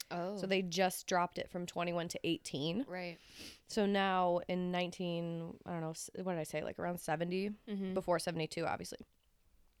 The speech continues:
Speaker 2: There's gonna be a shit tons of young folk ready to vote.
Speaker 1: Mm-hmm.
Speaker 2: And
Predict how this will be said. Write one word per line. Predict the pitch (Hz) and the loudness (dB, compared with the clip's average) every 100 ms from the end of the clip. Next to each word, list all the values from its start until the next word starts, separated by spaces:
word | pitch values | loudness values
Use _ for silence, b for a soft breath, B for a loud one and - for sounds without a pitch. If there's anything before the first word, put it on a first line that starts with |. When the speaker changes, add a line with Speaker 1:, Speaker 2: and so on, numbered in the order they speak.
| - | -2
Speaker 2:
There's | 226 240 | 2 4
gonna | 233 214 | 4 4
be | 196 185 180 - - | 4 4 0 -6 -8
a | 180 - | -8 -8
shit | - - - 233 - | -4 0 2 2 2
tons | 214 185 190 180 | 4 4 6 4
of | 170 170 - _ | 4 0 -14 _
young | 190 175 185 185 | -2 2 2 0
folk | - 190 175 - - | 2 4 4 0 0
ready | 175 196 | 2 4
to | 185 | 6
vote. | 208 220 196 - - | 8 8 6 2 2
Speaker 1:
Mm-hmm. | |
Speaker 2:
And | 185 180 180 190 - | 6 6 4 0 -4